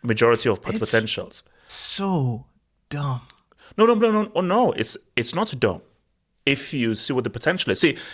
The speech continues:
Speaker 1: if, so if your intention, if your intention is to win, then it's stupid. If your intention isn't to win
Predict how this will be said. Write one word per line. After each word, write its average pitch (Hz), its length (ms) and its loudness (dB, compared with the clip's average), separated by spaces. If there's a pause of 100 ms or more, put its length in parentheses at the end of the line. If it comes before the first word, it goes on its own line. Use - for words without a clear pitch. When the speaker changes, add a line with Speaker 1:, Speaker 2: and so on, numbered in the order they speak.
(200)
Speaker 1:
if, 247 400 2 (140)
so 185 200 4 (160)
if - 160 2
your 143 80 6
intention, 156 400 0 (260)
if - 220 0
your 220 80 4
intention 160 400 0
is 143 120 0
to 123 100 -2
win, 107 280 0 (120)
then 110 220 0
it's - 180 -2 (180)
stupid. - 580 -2 (720)
If 254 160 2
your 220 100 2
intention 170 580 -2
isn't 214 300 0
to - 120 -4
win 95 300 -4